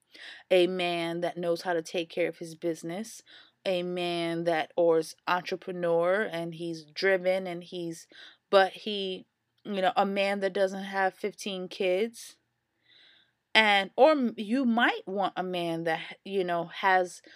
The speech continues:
the opposite, but you, regardless of what you want, you have to say it and you have to be clear about it, because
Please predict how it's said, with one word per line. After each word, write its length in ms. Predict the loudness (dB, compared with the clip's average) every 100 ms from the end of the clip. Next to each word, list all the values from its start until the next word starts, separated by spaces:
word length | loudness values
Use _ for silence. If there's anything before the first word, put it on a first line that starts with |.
| -20 0
the 120 | 2
opposite, 520 | 2 0 -6 -4 -2
but 220 | -2 -4
you, 160 | -6 -6
regardless 600 | -4 2 4 4 0 -4
of 160 | -6 0
what 180 | 0 0
you 380 | -6 -6 -6
want, 380 | -4 -2 -2 -4 _ _ _ _ _ _ _ _ -4
you 140 | -2
have 160 | -2 -2
to 100 | -6
say 340 | 0 0 2
it 220 | 0 -4 _ _ -20 -20 _
and 160 | -6 -4
you 120 | -2
have 220 | -2 -2
to 80 | -4
be 180 | -6 -10
clear 400 | -6 -2 2 4
about 400 | 4 2 2 2
it, 200 | 0 -2
because 580 | -8 -2 2 4 2